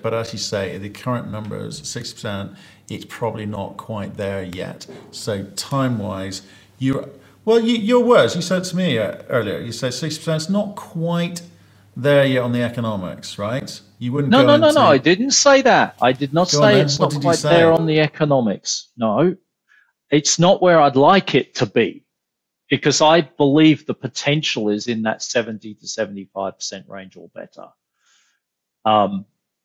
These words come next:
Speaker 2: we put that number in based on some intelligent guesswork in the P E A, which is all P E As really are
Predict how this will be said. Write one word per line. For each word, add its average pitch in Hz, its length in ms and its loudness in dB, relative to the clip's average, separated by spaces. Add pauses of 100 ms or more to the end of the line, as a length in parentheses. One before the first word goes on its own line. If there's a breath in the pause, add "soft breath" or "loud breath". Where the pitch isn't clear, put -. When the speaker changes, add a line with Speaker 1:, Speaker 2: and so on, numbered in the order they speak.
(600)
Speaker 2:
we 127 220 0
put 175 360 0
that 131 280 2
number 123 800 2
in 113 540 -2
based 113 560 0
on 101 580 -2 (340)
some 104 600 -2
intelligent 104 1000 -4
guesswork - 880 -4 (600)
in 107 100 -8
the 107 80 -8
P 98 280 -4
E 82 40 -6
A, 101 200 -4
which 135 260 -4
is 107 140 -4
all 117 320 -4 (100)
P 98 280 -4
E 92 60 -6
As 92 300 -6
really 82 360 -4
are 87 360 -4